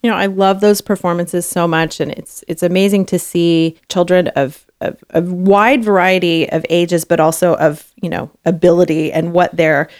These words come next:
physically and cognitively able to soak up. I mean, you have infants on the stage, and you have five-year-olds dancing around on the stage, and there are a lot of different things going on. But one of the questions I get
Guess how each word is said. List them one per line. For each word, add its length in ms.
physically 520
and 120
cognitively 840
able 280
to 140
soak 280
up. 160
I 40
mean, 140
you 80
have 160
infants 380
on 120
the 80
stage, 340
and 100
you 100
have 300
five-year-olds 600
dancing 380
around 240
on 120
the 60
stage, 320
and 120
there 100
are 60
a 60
lot 240
of 180
different 760
things 420
going 300
on. 260
But 260
one 320
of 80
the 80
questions 460
I 100
get 160